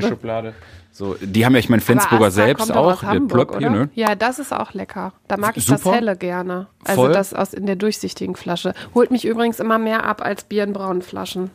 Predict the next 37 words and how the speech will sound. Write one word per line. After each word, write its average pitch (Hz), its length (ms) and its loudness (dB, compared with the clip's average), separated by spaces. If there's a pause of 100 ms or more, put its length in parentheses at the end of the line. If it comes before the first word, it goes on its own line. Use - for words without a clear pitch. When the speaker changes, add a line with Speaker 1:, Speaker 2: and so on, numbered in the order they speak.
(120)
Speaker 2:
Weiß 190 200 2
ich, 202 140 -8
ich - 160 -6
weiß, 226 280 2 (720)
dass 202 180 0
das - 480 -2
Speaker 1:
Ja. 95 380 0 (580)
Speaker 2:
was 190 380 -2
mit 190 320 -4 (720)
der 196 160 -4
Haltbarkeit 220 680 -4
des - 140 -10
Bieres, 233 400 -4 (320)
weil 202 120 4
das 202 160 2
so 208 80 0
lichtempfindlich 233 680 -2
Speaker 1:
Äh, - 60 -4
Speaker 2:
ist 247 100 -8
irgendwie 240 320 -2
so. 240 80 -4
Speaker 1:
könnten 104 180 2
wir 101 140 2
vielleicht 98 560 -4 (180)
Speaker 2:
Wir - 80 0
laden 277 300 2
Henrik 269 340 -2
vielleicht 208 340 -8
mal 208 120 -4
Speaker 1:
Wollt 214 80 0
Speaker 2:
ein, 139 60 0 (120)
Speaker 1:
grad - 60 -6
Speaker 2:
der 107 120 4
das 95 100 2
Speaker 1:
sagen. 98 100 2
Speaker 2:
aufklären 269 440 0
kann. 269 260 0